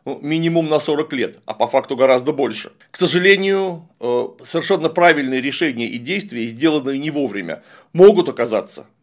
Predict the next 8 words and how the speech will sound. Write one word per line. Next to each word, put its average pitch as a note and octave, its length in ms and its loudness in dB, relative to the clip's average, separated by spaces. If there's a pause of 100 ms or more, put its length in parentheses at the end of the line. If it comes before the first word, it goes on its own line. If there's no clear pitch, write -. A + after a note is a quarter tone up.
неправильными. G2 920 -2 (500)
И A#3 240 4
появилось G#3 720 -2 (160)
противоречие. C3+ 880 0 (640)
А C3 100 0
противоречие E3+ 800 2
это G#2+ 200 -4
состояло C3 760 2